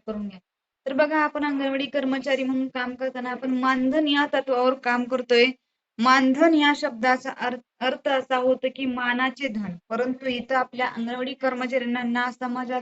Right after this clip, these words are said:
मान मिळतो, ना त्यांना धन मिळते. त्यामुळे अंगणवाडी सेविका व मदतनीस यांची स्थिती अत्यंत हालाकीची झालेली आहे. अंगणवाडी सेविकेचा पोस्टमन असलेल्या पतीकडूनच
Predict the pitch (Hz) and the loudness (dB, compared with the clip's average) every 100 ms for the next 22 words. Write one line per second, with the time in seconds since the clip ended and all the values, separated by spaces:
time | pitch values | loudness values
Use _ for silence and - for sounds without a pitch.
0 | 240 220 226 240 262 269 262 269 285 285 | -6 -8 -4 -2 0 0 0 0 -2 -4
1 | _ _ _ _ - 233 240 247 240 240 | _ _ _ _ -2 0 2 0 2 0
2 | 247 220 226 240 247 233 208 208 185 170 | 0 0 0 2 0 -2 -4 -6 -14 -16
3 | _ _ _ _ 233 254 269 277 247 247 | _ _ _ _ 0 2 2 0 -2 -4
4 | 240 254 247 240 220 233 240 247 240 220 | -2 -2 -2 -2 -2 0 0 0 0 0
5 | 226 226 240 220 233 226 220 247 240 _ | 0 -2 -2 -2 -2 -2 -2 -6 -12 _
6 | 240 240 - - 214 277 269 302 269 233 | -8 -6 -6 -8 -6 -2 0 0 0 2
7 | 240 247 262 302 294 269 254 247 247 247 | 4 4 2 -2 -2 -2 0 0 0 0
8 | 240 277 - _ _ - 233 269 302 311 | -2 -4 -8 _ _ -2 2 4 4 4
9 | 320 - 269 254 247 277 277 294 294 294 | 0 0 0 2 0 -2 0 -2 -2 -2
10 | 285 269 - 349 381 349 320 277 285 311 | -2 -2 -2 0 4 2 2 0 2 2
11 | 311 - 254 285 - 277 240 185 | 2 2 2 0 -2 0 0 -2